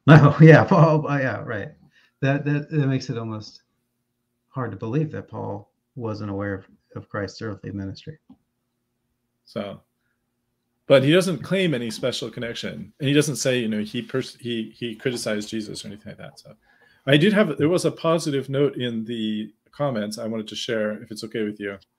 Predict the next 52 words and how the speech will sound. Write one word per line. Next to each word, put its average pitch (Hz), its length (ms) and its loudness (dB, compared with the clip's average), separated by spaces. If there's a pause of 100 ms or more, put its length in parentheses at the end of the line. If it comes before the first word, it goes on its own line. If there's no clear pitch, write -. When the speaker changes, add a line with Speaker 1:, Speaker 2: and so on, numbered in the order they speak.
(360)
Speaker 2:
It's - 100 -12
the 127 80 -2
final 135 320 0
comment 107 360 -4
Speaker 1:
Sure. 104 80 -6
Speaker 2:
right 104 80 -6
now. 101 200 -12 (220)
Is 123 80 -8
that 127 100 0
okay? 165 220 -2 (100)
Speaker 1:
Sure. - 280 -8 (320)
Sure. - 340 -4
Please 117 180 -6
Speaker 2:
So, 120 180 2
Speaker 1:
do. 123 60 2
Speaker 2:
uh, 113 80 2
Patrick 139 420 0
says, 120 320 -2
"I've 120 240 -2
noticed 156 320 0
that 131 200 -2
the 123 60 -10
more 127 260 -2
Dan 123 300 -6
studies 123 300 -4
the 117 80 -6
Bible, 127 500 -4 (400)
the 131 80 -4
more 123 140 -2
Calvinistic 131 500 -4
he 104 120 -8
sounds." 98 360 -14 (160)
So 98 320 -4 (100)
Speaker 1:
<laughs> - 100 -20
Speaker 2:
I'm, 120 200 -4
Speaker 1:
Okay. - 40 -18 (240)
Speaker 2:
I'm 127 180 -2
happy 160 240 0
to 147 100 2
see 147 220 0
that. 139 260 -2 (520)
And, 110 360 -2 (240)
uh, 113 260 -4 (200)
I 127 60 2
would 165 200 6
be 170 120 6
happy 147 360 4
if 139 100 2
he 131 120 -4
was 120 220 -6
not 131 320 -4
only 131 300 -4